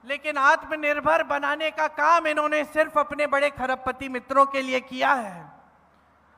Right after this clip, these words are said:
सोलह लाख करोड़ रुपए ये कर्ज अपने बड़े-बड़े खरबपति मित्रों के माफ करते हैं, लेकिन जब हम किसानों के कर्ज की बात करते हैं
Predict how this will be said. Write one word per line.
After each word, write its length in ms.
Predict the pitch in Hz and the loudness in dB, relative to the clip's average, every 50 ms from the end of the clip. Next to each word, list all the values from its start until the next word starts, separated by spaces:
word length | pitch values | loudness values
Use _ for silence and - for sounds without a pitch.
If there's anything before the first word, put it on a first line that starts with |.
| _ _ _ _ _ _ - - - | _ _ _ _ _ _ -20 -6 -2
सोलह 460 | 269 294 311 320 311 311 320 320 311 | 2 6 6 6 6 6 6 6 6
लाख 580 | 285 269 254 262 277 311 330 339 330 - - - | 4 2 4 6 8 8 8 8 4 2 -6 -4
करोड़ 320 | 294 294 302 311 320 320 | 4 6 8 10 10 8
रुपए 680 | 294 269 262 277 277 - 330 349 359 349 330 269 202 - - - - - - - - - - _ _ _ _ _ _ | 8 6 2 2 4 8 10 10 10 10 8 6 2 -4 -10 -16 -18 -18 -20 -20 -20 -20 -20 _ _ _ _ _ _
ये 200 | 214 269 302 311 | -8 -6 -4 -4
कर्ज 480 | 302 - _ 294 320 339 330 320 262 311 | -6 -6 _ 6 6 6 6 6 6 4
अपने 320 | 320 311 311 311 320 320 | 4 4 2 0 0 2
बड़े-बड़े 500 | 294 302 302 311 330 320 311 311 320 320 | 4 4 6 6 6 6 6 4 4 2
खरबपति 640 | 311 - 262 294 302 320 320 320 302 294 302 311 311 | -2 -2 0 2 4 2 2 2 -2 -2 -2 -4 -6
मित्रों 380 | 302 294 294 - 311 311 311 311 | -6 -6 -6 -2 2 2 2 2
के 180 | 311 311 302 | 2 0 -2
माफ 400 | 285 277 277 294 311 302 - - | 2 4 4 4 4 2 -2 -4
करते 260 | 302 294 294 - 302 | -6 -6 -4 -4 -4
हैं, 420 | 302 285 262 262 247 214 180 160 147 - _ _ _ _ _ _ _ _ _ _ _ _ _ - | -4 -4 -4 -6 -10 -12 -14 -16 -20 -20 _ _ _ _ _ _ _ _ _ _ _ _ _ -8
लेकिन 420 | 240 269 269 277 285 277 240 190 - | -6 -6 -4 -4 -6 -6 -8 -8 0
जब 160 | 269 294 359 330 | 4 6 6 6
हम 240 | 285 269 302 330 311 | 4 2 0 0 0
किसानों 540 | - - 311 277 - 285 285 302 311 320 320 | -2 -8 -10 -6 0 2 2 2 2 0 -2
के 160 | 311 311 302 | -2 -6 -8
कर्ज 380 | 302 - 302 320 339 330 - - | -6 0 2 2 2 2 0 -8
की 140 | - 330 | -12 -4
बात 320 | 269 294 302 311 302 302 - | 0 0 0 0 0 -4 -8
करते 300 | 294 285 277 285 302 302 | -8 -8 -8 -8 -8 -6
हैं 420 | 294 294 285 269 226 185 156 - | -6 -6 -6 -8 -10 -14 -18 -20